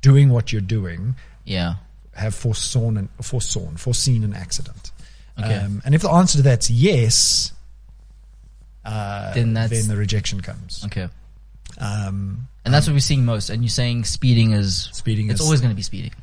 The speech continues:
Speaker 1: Yes. I mean, um, uh, here's a real life example. Uh,
Speaker 2: Yeah.
Speaker 1: there was a case at the ombudsman where the, where the driver acted recklessly after he hit a tree at a hundred and four kilometers an hour in a sixty zone.
Speaker 2: That's painful.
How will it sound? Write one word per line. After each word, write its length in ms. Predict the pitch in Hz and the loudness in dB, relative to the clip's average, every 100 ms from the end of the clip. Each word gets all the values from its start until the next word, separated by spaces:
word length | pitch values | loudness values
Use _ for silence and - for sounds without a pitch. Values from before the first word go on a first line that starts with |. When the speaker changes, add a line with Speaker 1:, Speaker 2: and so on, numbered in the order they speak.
| - | -4
Speaker 1:
Yes. 300 | 233 113 - | 0 2 2
I 80 | 139 | 4
mean, 380 | 135 127 123 120 123 | 6 6 4 0 -4
um, 480 | 120 117 117 117 - | 0 0 0 -4 -6
uh, 160 | - | -4
here's 260 | 120 135 143 | 0 4 6
a 60 | 123 | 6
real 180 | 117 | 4
life 260 | 107 98 - | 0 -2 -4
example. 640 | 98 98 98 98 - - 90 | -6 -6 -4 -6 -8 -10 -10
Uh, 120 | 92 98 98 | -6 -6 -6
Speaker 2:
Yeah. 40 | |
Speaker 1:
there 120 | 95 104 | -6 -4
was 120 | 101 | -4
a 60 | |
case 580 | 107 - 135 95 - - - | -2 0 0 0 -4 -6 -8
at 160 | 110 | -8
the 80 | 110 | -6
ombudsman 560 | 107 104 98 - - 101 | -6 -4 -4 -6 -6 -8
where 140 | 98 | -8
the, 220 | 101 98 - - - - | -6 -8 -10 -16 -18 -6
where 100 | 113 | -2
the 60 | 104 | 0
driver 600 | 123 117 131 131 120 113 | 0 2 4 4 2 0
acted 400 | 131 - - 110 | -4 -2 -2 0
recklessly 520 | 110 113 127 - 110 | 0 -2 -2 -2 -2
after 360 | 104 113 - 139 | -4 -6 -2 0
he 60 | 123 | 2
hit 280 | 92 127 | 2 0
a 40 | 117 | -2
tree 460 | - - 175 135 110 | -2 0 2 2 2
at 80 | |
a 40 | 110 | 0
hundred 260 | 120 120 | 0 2
and 100 | 120 | 0
four 180 | - 123 | 0 -2
kilometers 500 | - 110 107 110 107 | -2 -2 -2 -2 -2
an 80 | 107 | -2
hour 220 | 101 104 | -6 -6
in 80 | 101 | -4
a 40 | 95 | -2
sixty 340 | - - 101 | -2 -2 -4
zone. 280 | 90 104 - - - - | -6 -8 -12 -16 -18 -12
Speaker 2:
That's 120 | 87 | -8
painful. 420 | - 104 117 85 | -2 0 0 -4